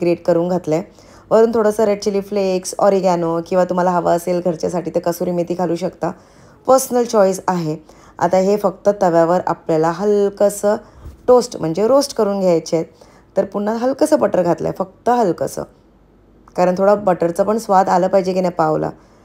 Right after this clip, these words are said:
आणि त्याच्यावर आपण हे चारही पावचे तुकडे जे आहेत ते ठेवणार आहोत.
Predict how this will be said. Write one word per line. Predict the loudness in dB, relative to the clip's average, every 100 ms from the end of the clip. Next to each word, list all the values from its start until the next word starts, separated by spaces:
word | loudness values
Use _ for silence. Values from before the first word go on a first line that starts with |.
| _ _ _ _
आणि | -4 0
त्याच्यावर | 0 2 2 2
आपण | 2 0 0
हे | 0 0
चारही | 0 -2 0 0 -2
पावचे | 0 0 -2 -8 _ _ _ -6 -2
तुकडे | 0 2
जे | 0 0
आहेत | 0 0
ते | -4
ठेवणार | -2 -2 0
आहोत. | 0 0